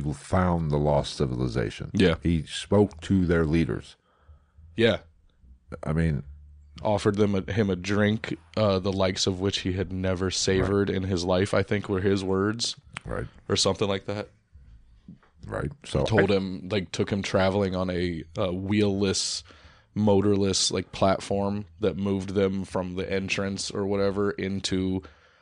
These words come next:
Speaker 2: Hollow Earth, and it floated, and that's where he looked down and saw what he thought was a mammoth walking through apparently, like, thousand-foot trees and ten, twelve-foot humans, because it's just a perfect utopia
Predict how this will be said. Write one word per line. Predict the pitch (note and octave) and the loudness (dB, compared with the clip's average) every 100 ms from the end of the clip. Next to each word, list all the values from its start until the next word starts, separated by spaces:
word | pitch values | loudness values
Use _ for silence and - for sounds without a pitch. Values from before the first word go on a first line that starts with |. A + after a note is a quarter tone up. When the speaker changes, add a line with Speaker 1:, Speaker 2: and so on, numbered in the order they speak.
| - | -4
Speaker 2:
Hollow | - F#2 F2+ | 0 2 0
Earth, | F2+ F#2 | -2 -2
and | G2+ G2 | -2 -2
it | - | -6
floated, | - F#2+ F#2 F#2+ | -4 -2 0 0
and | F#2+ | -2
that's | F#2 F2+ G#2 | -4 -6 -4
where | F#2 | -4
he | F#2+ | -4
looked | F2+ F#2+ - | -6 -8 -6
down | F#2+ F#2+ | -6 -4
and | F#2 | -6
saw | - F#2+ | -4 -2
what | F#2 | -2
he | F2+ | 0
thought | F#2+ F#2 | 0 2
was | F#2+ | 0
a | F#2 | 0
mammoth | F#2+ F2+ F#2+ F#2 - | 0 -2 0 -2 0
walking | F#2+ F#2 F#2+ | 0 0 -4
through | F2+ G2 F#2+ F#2 - - - _ _ - - - - - | -4 -2 0 0 -4 -14 -20 _ _ -20 -20 -20 -20 -8
apparently, | F#2+ F2 G2 G2 E2+ F#2 | -6 0 0 0 0 -2
like, | F#2 F2+ - _ - | 0 -4 -8 _ 2
thousand-foot | G2+ G2 G2 G2+ F#2 - G2+ - | 4 4 0 -4 -6 -4 -2 -2
trees | - G#2 G2+ G2+ G#2 G2+ G2 | -4 -2 -2 -2 -2 -2 -2
and | F#2+ F#2 | -6 -6
ten, | - A2 G2+ G2+ G2+ | -4 -2 -2 -4 -6
twelve-foot | - G2+ G2 - G#2 E2 | -2 -2 -2 -2 -2 0
humans, | G#2 G2+ G#2 G#2 G2 | -2 0 0 -2 -2
because | F#2+ E2+ G2 F#2 | -6 -4 -4 -2
it's | F#2 - | -2 -2
just | - F#2 | -2 -2
a | G2 | -4
perfect | - G2+ - F2+ G2 | -2 -2 -2 -4 -4
utopia | F#2 - F#2 G2+ F#2+ G2 | -4 -4 -4 0 2 2